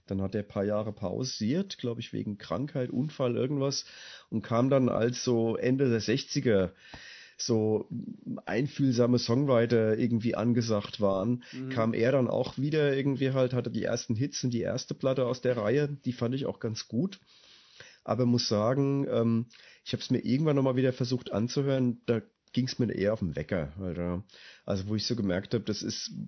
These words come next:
Speaker 1: kannte ich einfach auch zu sehr von damals halt, ja. Und,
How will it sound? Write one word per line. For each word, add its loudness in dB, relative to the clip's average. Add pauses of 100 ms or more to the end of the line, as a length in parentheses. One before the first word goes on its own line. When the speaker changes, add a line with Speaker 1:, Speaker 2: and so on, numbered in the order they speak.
(140)
Speaker 1:
kannte -4
ich -8
einfach -2
auch -4
zu -4
sehr 2
von -4
damals -2
halt, -6
ja. -2
Und, -4